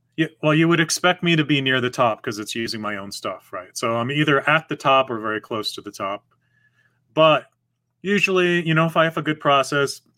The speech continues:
I'll see other familiar names up there. Some of them are close to me, maybe a little above or below. Those guys are probably doing something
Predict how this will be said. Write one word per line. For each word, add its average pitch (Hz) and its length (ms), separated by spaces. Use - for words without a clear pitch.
I'll 143 100
see 156 220
other 135 200
familiar 131 420
names 135 300
up 127 160
there. 127 480
Some 170 240
of 165 40
them 156 140
are 135 60
close 143 420
to - 140
me, 143 400
maybe 135 260
a 127 60
little 123 180
above 117 260
or 113 80
below. 147 540
Those 123 220
guys 110 240
are 107 60
probably 104 280
doing 101 220
something 101 520